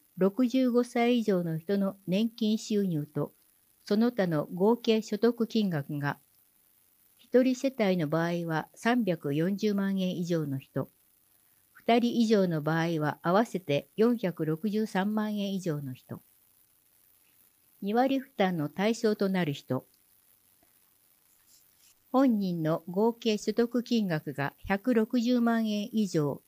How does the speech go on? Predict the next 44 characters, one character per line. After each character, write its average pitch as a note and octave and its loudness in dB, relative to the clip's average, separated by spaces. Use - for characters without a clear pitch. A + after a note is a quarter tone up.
二 F#3 0
百 A#3+ 0
二 F#3+ 0
十 B3 2
万 A3+ 2
円 G#3+ 0
未 G3+ 0
満 D3+ -2
で、 C#3 -4
本 B3 4
人 F#3 0
を E3 -2
含 G3+ -2
む D#3+ -2
同 G#3 2
じ A#3 -4
世 A#3+ -2
帯 E3 0
の D3+ -6
六 F#3 2
十 A#3+ 0
五 A3+ 0
歳 A#3+ 2
以 A#3 0
上 F3 0
の D#3 -2
人 F3 -4
の E3 -4
年 G#3+ 0
金 A3+ 0
収 A3 -2
入 D#3+ -2
と D3 -4
そ - -4
の A#3 2
他 G3 -2
の D3 -2
合 F#3 0
計 G#3+ -4
所 G3+ -6
得 A3 -2
金 G3 -2
額 C#3+ -6
が、 C3+ -6